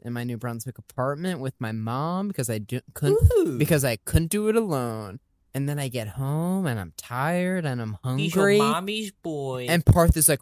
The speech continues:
Speaker 1: "We need a podcast right now."
Speaker 2: That's what I sound like, yeah.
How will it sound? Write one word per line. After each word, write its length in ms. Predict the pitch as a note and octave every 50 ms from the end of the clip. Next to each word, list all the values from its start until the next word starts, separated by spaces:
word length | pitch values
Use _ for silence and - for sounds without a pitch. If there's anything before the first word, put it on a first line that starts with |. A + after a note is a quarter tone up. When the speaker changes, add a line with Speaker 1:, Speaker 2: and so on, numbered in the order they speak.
| _ -
Speaker 1:
"We 220 | D3 D3+ F#3 F#3+
need 220 | F3 E3 E3 D#3+ D#3
a 40 |
podcast 960 | C#3+ - - - - C#3 D3 C#3+ - - - - - - - - - - C#3 D3
right 220 | - - - - -
now." 580 | - - - C3+ C3+ C3+ A#2+ C#3 - - - - - _ _ _ _ _ _ _ _ _ _ _
Speaker 2:
That's 140 | - - -
what 80 | G2+
I 40 | G2
sound 280 | F#2+ - G2 F2+ F2+ F2
like, 140 | F2 F2 -
yeah. 180 | F#2+ F2 F2+